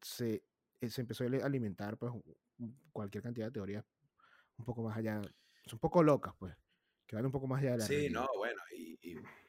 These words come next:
Speaker 2: si te vas deep en el tema, te dicen que en verdad lo, lo, o sea, el paramédico básicamente lo asesinó porque hay un sinfín de teorías de conspiración que van desde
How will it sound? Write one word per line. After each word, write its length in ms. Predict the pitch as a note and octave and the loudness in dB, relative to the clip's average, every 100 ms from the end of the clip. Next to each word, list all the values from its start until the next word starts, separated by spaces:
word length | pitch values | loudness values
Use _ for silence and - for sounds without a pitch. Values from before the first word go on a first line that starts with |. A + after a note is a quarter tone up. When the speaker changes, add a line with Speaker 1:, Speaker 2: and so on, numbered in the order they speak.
| - - _ | -20 -20 _
Speaker 2:
si 180 | - G2+ | -16 -12
te 80 | F2+ | -8
vas 200 | F2 F2+ | -6 -4
deep 220 | G#2 B2+ | -2 -2
en 80 | D3+ | -2
el 100 | A2+ | -4
tema, 640 | - B2 G3 F3+ A2+ D2 C2 - _ _ _ _ | -4 -4 -4 -4 -4 -8 -14 -20 _ _ _ _
te 140 | - E2+ | -14 -10
dicen 320 | D#2+ - A#2+ | -10 -10 -8
que 120 | A#2 | -8
en 100 | E2+ | -8
verdad 260 | D#2+ D2+ F2 | -8 -8 -8
lo, 180 | F#2+ F2 | -8 -10
lo, 180 | - A#1+ _ | -14 -20 _
o 40 | - | -20
sea, 160 | - | -16
el 100 | C2 | -14
paramédico 420 | C2 C#2+ D2+ E2+ G#2+ | -12 -12 -10 -6 -6
básicamente 480 | - G#2 G2+ F#2 | -6 -8 -8 -4
lo 60 | G#2 | -4
asesinó 460 | G#2 G2 D#2+ E2 E2 | -6 -10 -10 -10 -10
porque 220 | A2+ F2+ A#1+ C2 - _ _ _ _ - | -10 -10 -12 -16 -20 _ _ _ _ -20
hay 200 | - C2+ | -18 -16
un 400 | C#2+ C#2 - - _ _ _ _ _ | -16 -16 -18 -20 _ _ _ _ _
sinfín 440 | - F#2 F#2+ F2+ | -14 -12 -10 -8
de 100 | G2 | -6
teorías 420 | G#2 E2+ E2+ F#2 | -6 -6 -6 -8
de 220 | G#2+ E2+ - - _ _ _ | -8 -12 -16 -20 _ _ _
conspiración 720 | G2+ F#2 F2+ D2+ - F#2+ G2 | -18 -12 -10 -10 -10 -10 -8
que 80 | F#2+ | -6
van 160 | F2+ | -6
desde 400 | F#2+ G#2 F#2 D2 | -8 -8 -10 -14